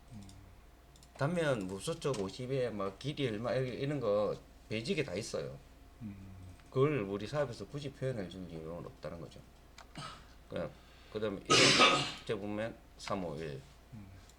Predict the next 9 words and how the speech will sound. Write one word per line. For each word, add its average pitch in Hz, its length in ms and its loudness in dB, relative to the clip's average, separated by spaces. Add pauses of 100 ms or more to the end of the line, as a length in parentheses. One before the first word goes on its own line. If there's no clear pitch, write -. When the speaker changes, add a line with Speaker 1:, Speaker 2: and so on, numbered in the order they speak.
Speaker 2:
이것도 104 220 -6
삼오일 82 460 -2 (120)
됐어요. 110 320 0
끝났어요. 107 600 -2 (220)
Speaker 1:
음. 104 120 -8
Speaker 2:
그러면 120 240 0
우리가 127 240 4
늘어볼게요. 117 720 0 (4000)
Speaker 1:
음, 98 300 -12